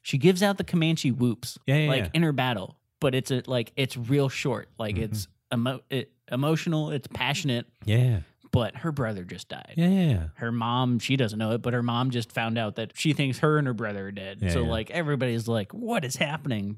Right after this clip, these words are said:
Speaker 1: But I'm glad they gave her a little moment of success.
Speaker 2: Yeah, yeah, for sure. Of course,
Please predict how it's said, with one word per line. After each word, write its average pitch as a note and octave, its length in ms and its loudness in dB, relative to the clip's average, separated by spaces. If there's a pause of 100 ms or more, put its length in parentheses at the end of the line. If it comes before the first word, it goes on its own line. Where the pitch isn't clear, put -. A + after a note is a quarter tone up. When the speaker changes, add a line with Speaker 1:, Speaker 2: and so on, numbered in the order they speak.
Speaker 1:
But A#2 320 -6
I'm D3+ 120 4
glad D3+ 260 2
they C#3 140 4
gave C3 180 2
her B2+ 140 0
a A#2+ 60 2
little B2 260 0
moment A#2 400 4
of G#2+ 120 -6
success. - 520 -10
Speaker 2:
Yeah, B2+ 100 4
yeah, E3+ 240 4
for - 180 -6
sure. G2 360 0 (320)
Of C3 180 4
course, A#2 340 6